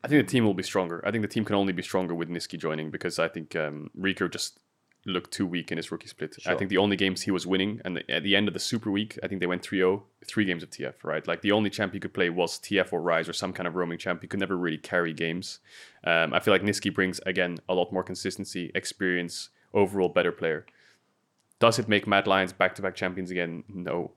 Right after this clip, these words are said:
Speaker 1: Uh, I don't think it'll, it'll make this team a top three team either. I think it has, I think this team, i-, if I'm gonna be brutally honest, I think Armut had a pretty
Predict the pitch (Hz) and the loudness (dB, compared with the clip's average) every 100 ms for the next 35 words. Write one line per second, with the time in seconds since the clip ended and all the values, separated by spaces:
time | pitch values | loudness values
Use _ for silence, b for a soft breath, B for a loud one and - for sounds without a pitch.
0 | _ 85 82 - 85 90 92 87 85 - | _ -6 -4 -2 -2 -4 -2 -2 0 0
1 | 87 85 85 85 98 - 95 87 98 - | -2 0 0 -2 -4 -4 -4 0 -2 0
2 | 113 - 90 90 101 107 B B B 95 | -2 0 2 4 4 0 B B B 2
3 | 92 98 95 92 - - - - 107 107 | 2 2 4 4 2 -6 -4 0 2 2
4 | - 110 98 98 - b b b _ 101 | 2 2 2 -2 -10 b b b _ 2
5 | 85 104 110 104 98 110 107 104 101 95 | 4 4 2 0 0 -2 2 0 0 0
6 | - 95 95 95 - 104 | 2 2 2 -2 -4 -4